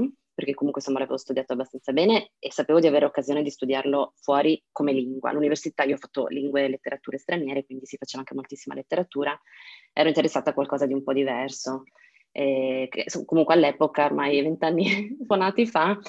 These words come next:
lo spagnolo era un po' esotico. C'è stato poi, insomma, in quegli anni in realtà un grosso boom dello spagnolo, però quando l'ho scelto era ancora un pochettino esotico, e per non parlare del, del portoghese.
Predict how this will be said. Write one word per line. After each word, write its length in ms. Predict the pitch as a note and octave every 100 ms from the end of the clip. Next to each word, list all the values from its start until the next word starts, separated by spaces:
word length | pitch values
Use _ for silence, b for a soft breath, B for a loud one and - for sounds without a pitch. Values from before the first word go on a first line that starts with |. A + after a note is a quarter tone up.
| B
lo 100 | -
spagnolo 380 | F3+ G3+ D#3+ D3
era 100 | D3
un 60 | C#3
po' 100 | C3+
esotico. 640 | B2 - - C#3 C3 C3 -
C'è 180 | D3+
stato 560 | C#3+ C#3 D3 C#3+ C#3 C3+
poi, 440 | C#3 C3+ C3+ C3+ B2+
insomma, 480 | C3 - - _ C#3
in 80 | C3
quegli 200 | D3+ C3
anni 200 | A#2 C#3
in 60 | C3
realtà 340 | C3+ - C3
un 380 | C3 C3 C3 C#3
grosso 300 | C#3+ - D3
boom 260 | C3+ C#3
dello 120 | C3+ C#3
spagnolo, 540 | - C#3 C3 C3+ E3
però 240 | B3 D3 C#3+
quando 200 | C#3+ C#3+
l'ho 100 | F3
scelto 340 | - C3 -
era 100 | C3+
ancora 300 | C3 C3 C3 B B B B
un 100 | -
pochettino 400 | C#3+ C#3 C3+ C#3+
esotico, 640 | E3+ D3+ C#3+ G#3 A#3+ D#4+ - b b b _ _
e 300 | - C3 C3
per 100 | B2+
non 100 | C3
parlare 300 | C3 C3+ C3
del, 280 | B2+ B2+ C3
del 140 | C3+ C3
portoghese. 800 | C#3+ - A#3+ C3+ D3 F#3 G#3+